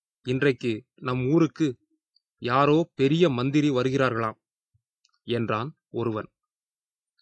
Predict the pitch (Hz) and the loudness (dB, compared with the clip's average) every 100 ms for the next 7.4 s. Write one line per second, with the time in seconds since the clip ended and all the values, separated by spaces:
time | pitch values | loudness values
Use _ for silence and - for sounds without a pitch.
0 | _ _ _ _ _ 120 127 131 127 131 | _ _ _ _ _ -6 -4 0 0 0
1 | 135 151 139 131 135 147 147 131 143 - | 0 0 0 -2 -2 -2 -2 -2 -4 -2
2 | 127 139 127 - _ _ _ _ _ - | -2 -2 -4 -6 _ _ _ _ _ -6
3 | 120 139 139 143 156 139 147 131 131 127 | 0 0 2 2 2 0 0 2 0 0
4 | 147 180 _ _ _ _ - 123 156 170 | -4 -8 _ _ _ _ -6 0 4 4
5 | 143 147 131 135 123 117 117 - _ _ | 2 2 0 -2 -2 -4 -8 -12 _ _
6 | _ _ _ _ _ _ _ _ _ 117 | _ _ _ _ _ _ _ _ _ -6
7 | 123 120 127 | -4 -2 -2